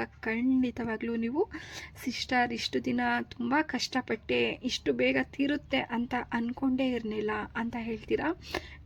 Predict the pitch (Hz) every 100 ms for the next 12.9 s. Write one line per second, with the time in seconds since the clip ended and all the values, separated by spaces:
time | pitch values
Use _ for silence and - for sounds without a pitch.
0 | - 247 240 269 302 294 254 240 226 240
1 | 254 240 302 - 226 233 247 262 277 269
2 | 254 277 - 247 220 240 247 247 - 220
3 | - - 269 247 240 - - - - -
4 | - 254 - 254 302 277 240 - 262 269
5 | 226 226 226 - 226 226 - 226 240 233
6 | 240 262 302 285 233 254 - 285 370 -
7 | - - - 285 277 233 220 226 214 226
8 | 214 - 233 226 226 277 247 233 233 220
9 | 233 233 233 233 240 285 - - - -
10 | 240 240 240 254 302 254 269 262 277 262
11 | 254 262 269 - 247 240 254 247 214 208
12 | - 226 214 - 269 269 247 - -